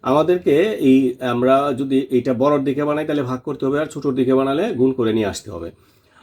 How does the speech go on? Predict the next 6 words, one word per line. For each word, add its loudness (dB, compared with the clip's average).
তো 0
আমরা 2
এই, 4
এই, 2
এইটাকে 0
আমরা 0